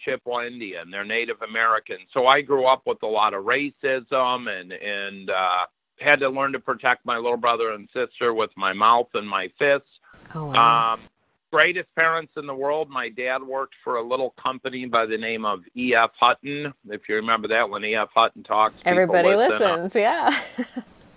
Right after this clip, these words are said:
Speaker 1: So he started there. My dad worked at the Chicago Board of Trade for twenty-six years. In twenty-six years, he never missed a day of work.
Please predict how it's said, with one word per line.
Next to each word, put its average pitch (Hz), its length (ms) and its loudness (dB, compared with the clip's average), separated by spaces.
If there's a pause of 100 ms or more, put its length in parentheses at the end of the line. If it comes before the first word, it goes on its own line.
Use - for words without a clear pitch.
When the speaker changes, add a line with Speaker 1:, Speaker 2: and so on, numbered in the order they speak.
(480)
Speaker 1:
So 156 220 8
he 170 280 -6
started 170 460 6
there. 156 400 2 (400)
My 123 140 -6
dad 139 280 -2
worked 143 340 -4
at 131 160 -14
the 147 160 -12
Chicago 131 420 0
Board 127 260 -2
of 117 100 -10
Trade 123 400 -4
for 98 160 -8 (120)
twenty-six 127 640 -4
years. 123 500 -2
In 101 180 -6 (120)
twenty-six 117 560 -4
years, 113 360 0
he 98 80 -10
never 95 320 -2
missed 101 320 -6
a 98 60 -2
day 95 200 0
of 90 100 -2
work. 95 260 0